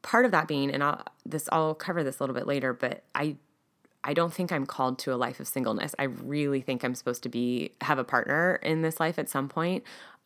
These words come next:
um, that feels really confirmed in me, and it, it's a, I feel really peaceful about it. And I think that, that the biggest thing that has shifted has been the worry or not obsession, but kind of, like,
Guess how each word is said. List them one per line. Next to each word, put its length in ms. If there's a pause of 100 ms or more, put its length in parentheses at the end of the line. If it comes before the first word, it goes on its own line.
(120)
um, 300
that 180
feels 220
really 200
confirmed 500
in 100
me, 200
and 100
it, 220
it's 240
a, 300 (140)
I 80
feel 180
really 160
peaceful 440
about 260
it. 240 (760)
And 100
I 60
think 200
that, 220
that 240
the 60
biggest 300
thing 120
that 100
has 140
shifted 500
has 180
been 380 (420)
the 320
worry 600
or 500 (840)
not 180
obsession, 580
but 200
kind 220
of, 220
like, 260